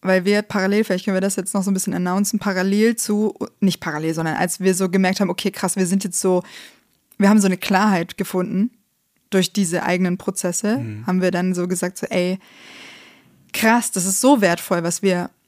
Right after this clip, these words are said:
Speaker 1: miteinander erlebt haben oder was wir gelernt haben, auch miteinander, dass das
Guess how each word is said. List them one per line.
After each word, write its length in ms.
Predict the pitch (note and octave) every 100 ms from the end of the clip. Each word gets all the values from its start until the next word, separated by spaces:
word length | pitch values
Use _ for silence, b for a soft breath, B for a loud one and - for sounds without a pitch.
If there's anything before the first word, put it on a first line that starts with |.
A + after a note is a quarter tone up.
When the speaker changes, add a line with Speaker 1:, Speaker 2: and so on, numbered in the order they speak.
| _ -
Speaker 1:
miteinander 480 | G3 F#3+ F3 E3+
erlebt 400 | E3+ F3 F3 -
haben 320 | F#3 F3+ G3 A#3 _ _ _
oder 160 | G3+ F3+
was 160 | E3+ F#3+
wir 80 |
gelernt 520 | F3 F3 F3+ G3 G3+ -
haben, 240 | F3 F#3
auch 120 | F3
miteinander, 720 | F#3+ F3 F3 E3+ F3 F3 G#3+ - _ _ _ -
dass 200 | F3 -
das 380 | F3 - -